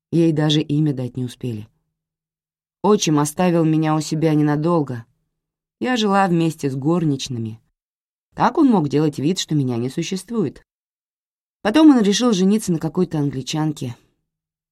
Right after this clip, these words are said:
А той не нравилось видеть напоминание о том, что он был женат до неё. Так что он отослал меня сюда.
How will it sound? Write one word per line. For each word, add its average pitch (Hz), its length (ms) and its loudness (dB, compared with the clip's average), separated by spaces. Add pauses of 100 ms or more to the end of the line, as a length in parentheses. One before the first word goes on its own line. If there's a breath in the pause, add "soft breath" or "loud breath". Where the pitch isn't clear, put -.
А 143 220 2
той 147 320 2
не 190 140 6
нравилось 147 640 2
видеть 143 260 0
напоминание 143 720 0
о 123 40 -6
том, 185 300 -2 (140 loud breath)
что 165 200 0
он 170 160 2
был 151 200 2
женат 156 440 0
до 143 200 2
неё. 110 420 -6 (840)
Так 190 240 -4
что 330 260 -2 (220)
он 226 340 0
отослал 160 440 -6
меня 156 260 -2
сюда. 135 420 -6